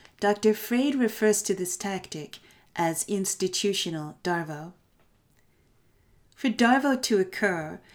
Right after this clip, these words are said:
a power imbalance must exist. It's most effective when the abuser has more social capital than the survivor. If the abuser is a member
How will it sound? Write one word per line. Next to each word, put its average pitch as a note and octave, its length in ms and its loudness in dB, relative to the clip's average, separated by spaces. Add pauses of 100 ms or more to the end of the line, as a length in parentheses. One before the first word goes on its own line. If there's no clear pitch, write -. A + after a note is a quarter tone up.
(240)
a A3 40 -4
power A3+ 440 0
imbalance E3+ 640 -2
must F3 260 -4
exist. D#3+ 720 -8 (400)
It's A3 200 -2
most A3 400 4
effective A3 720 2
when G#3 220 -2
the G3+ 100 0
abuser G#3 460 2
has F#3+ 340 -4
more F3+ 220 -4
social F#3+ 500 -4
capital F3 640 -6 (200)
than F3+ 280 2
the F3+ 80 4
survivor. D#3+ 840 -4 (1600)
If C4+ 220 2
the B3 160 6
abuser G#3 480 4
is E3+ 160 -2
a F3 40 -2
member F#3 520 2